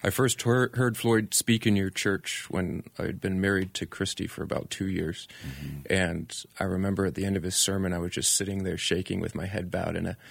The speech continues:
Speaker 1: older gentleman behind me put his hands on me and said, "Son, it's okay. The Lord is speaking to you." And I thought for a long time I was supposed to go to Africa with him, and I was
Speaker 2: Mm-hmm.
Speaker 1: a business guy, and he was calling for that.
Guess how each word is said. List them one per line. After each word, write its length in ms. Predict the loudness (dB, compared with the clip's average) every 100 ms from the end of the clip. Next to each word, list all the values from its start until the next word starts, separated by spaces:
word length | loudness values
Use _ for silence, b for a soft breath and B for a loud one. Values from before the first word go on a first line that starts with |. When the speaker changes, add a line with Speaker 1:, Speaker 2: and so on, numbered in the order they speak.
| B B B
Speaker 1:
older 260 | 0 2 4
gentleman 380 | 4 4 2 2
behind 240 | 2 2
me 80 | 2
put 120 | 2
his 120 | 2 2
hands 260 | 4 4
on 120 | 2
me 120 | 0 0
and 100 | 0
said, 240 | 0 0
"Son, 220 | 2 2
it's 180 | 2 2
okay. 460 | 0 0 0 2 0
The 120 | -2
Lord 240 | 0 0
is 120 | 2
speaking 460 | 0 0 -2 -4 -8
to 140 | -8
you." 180 | -10 -10 -14 B B B B 0
And 400 | 2 2 0 -2
I 80 | -4
thought 340 | 2 2 2
for 140 | 2 2
a 60 |
long 240 | 4 4 2
time 260 | 0 0
I 60 | 0
was 140 | 0
supposed 380 | -2 0 0 0
to 60 | 0
go 160 | 0 0
to 120 | 0
Africa 480 | -2 -4 -6 -4 -4
with 180 | -4
him, 220 | -6 -6 -6
and 100 | -4
I 60 |
was 160 | -4 -2
Speaker 2:
Mm-hmm. 80 | 0
Speaker 1:
a 40 |
business 360 | 2 2 0 0
guy, 280 | 0 0
and 180 | 0 -2
he 100 | -6
was 100 | -8
calling 380 | -4 0 0 0
for 160 | -4 -4
that. 240 | -4 -6